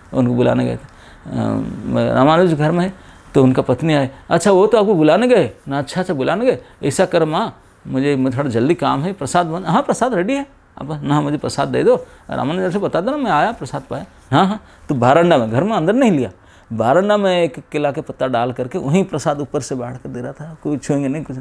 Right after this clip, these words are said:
मारा ना हो जाए। हाँ, तो इसलिए उनको प्रसाद दे, वो बैठ करके प्रसाद पाए। प्रसाद पा के, "बहुत अच्छा प्रसाद है माँ, मैं जा रहा, रामानुज को बताना, मैं आके प्रसाद पा कर गया।"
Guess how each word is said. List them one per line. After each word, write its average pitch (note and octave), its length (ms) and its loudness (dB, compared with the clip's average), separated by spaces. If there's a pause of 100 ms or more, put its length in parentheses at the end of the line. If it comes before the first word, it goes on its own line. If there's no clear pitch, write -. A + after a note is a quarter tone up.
(160)
मारा C3 260 2
ना C#3+ 80 -2
हो A#2+ 120 -2
जाए। B2+ 180 -4 (600)
हाँ, A#2 200 -2 (400)
तो D3+ 120 4
इसलिए C3+ 320 2
उनको B2+ 220 -2
प्रसाद B2 300 -4
दे, D3 160 -8 (280)
वो E3 60 2
बैठ D#3+ 240 4
करके D#3 240 0
प्रसाद C3 380 -4 (100)
पाए। C#3+ 240 -2 (460)
प्रसाद A#2+ 260 -4
पा A2+ 120 -6
के, A2+ 100 -4
"बहुत A#2+ 340 0
अच्छा A2+ 200 -8
प्रसाद G#2 400 -10
है G#2+ 60 -8
माँ, C3 240 -10 (360)
मैं A2+ 80 -2
जा A#2 160 2
रहा, F3+ 80 0
रामानुज C#3 400 0
को D#3 80 -4
बताना, C3 260 -2
मैं B3+ 140 -4
आके C3 200 -4
प्रसाद A2 320 -6
पा G#2+ 80 -4
कर A#2+ 140 -6
गया।" G2 200 -4